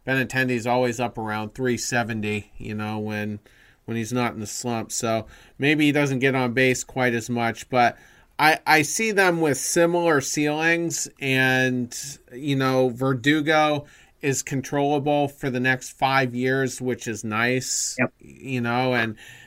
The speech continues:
Speaker 1: maybe, maybe you can sign him to an affordable extension, you know, if the first two years go good. I don't see him being a, a three hundred dollar, three hundred million dollar guy by any means, but, but,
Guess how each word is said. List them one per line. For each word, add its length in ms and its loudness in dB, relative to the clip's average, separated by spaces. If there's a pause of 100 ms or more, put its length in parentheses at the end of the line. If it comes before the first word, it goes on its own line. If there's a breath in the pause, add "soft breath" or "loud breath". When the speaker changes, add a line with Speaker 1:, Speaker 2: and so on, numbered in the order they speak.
(100)
Speaker 1:
maybe, 800 2
maybe 380 -2
you 180 2
can 240 -2
sign 380 0
him 300 -2
to 320 -2
an 100 -2
affordable 580 -4
extension, 840 0
you 100 -2
know, 220 0
if 100 -4
the 80 -12
first 340 -6
two 140 -4
years 320 -2
go 260 -8
good. 380 -6 (320 loud breath)
I 160 0
don't 240 -2
see 220 -2
him 320 -2
being 340 -2
a, 240 -4
a 80 -8
three 280 -2
hundred 300 -4
dollar, 480 -2
three 160 -4
hundred 280 -2
million 280 -2
dollar 280 0
guy 260 0
by 200 -6
any 200 -4
means, 460 -4
but, 340 -2 (720 loud breath)
but, 460 6